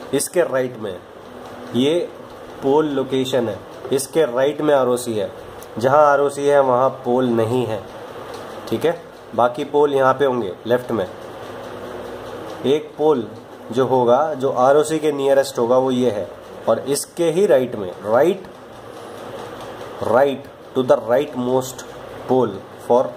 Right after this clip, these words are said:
right sided signal। So the statement is, for right sided signal आरओसी is right to the rightmost pole।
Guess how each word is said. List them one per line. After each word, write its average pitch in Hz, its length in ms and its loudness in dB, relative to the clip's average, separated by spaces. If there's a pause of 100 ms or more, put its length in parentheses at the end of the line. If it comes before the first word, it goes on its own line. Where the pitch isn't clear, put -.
right 120 280 2
sided 113 340 -2
signal। 95 320 -6 (600)
So 127 160 2
the 123 140 4
statement 151 580 0
is, 131 260 -4 (1200)
for 127 180 4 (160)
right 151 320 2
sided 139 420 0
signal 123 440 -2 (580)
आरओसी 156 580 4 (260)
is 120 420 -2 (500)
right 135 280 4 (400)
to 127 120 4
the 131 160 4 (400)
rightmost 127 960 2 (460)
pole। 101 240 2